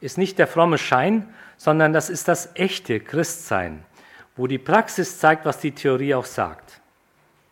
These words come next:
Und Gott br-, bringt hier durch den Propheten seinem Volk einige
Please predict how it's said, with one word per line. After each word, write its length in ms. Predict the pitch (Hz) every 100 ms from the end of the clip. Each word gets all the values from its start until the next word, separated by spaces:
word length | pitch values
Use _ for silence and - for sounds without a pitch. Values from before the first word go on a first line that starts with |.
| _ _ _ _ _ _ _ _ _ _
Und 140 | 127
Gott 240 | 123 196 -
br-, 240 | 170 175 170 - _
bringt 260 | 165 196 196
hier 440 | 185 175 180 - - - _ _ -
durch 200 | 208 190
den 180 | 190
Propheten 560 | 180 165 - 185 180 135
seinem 320 | - 175 180
Volk 420 | 180 - 151 156 - - - -
einige 420 | 156 180 170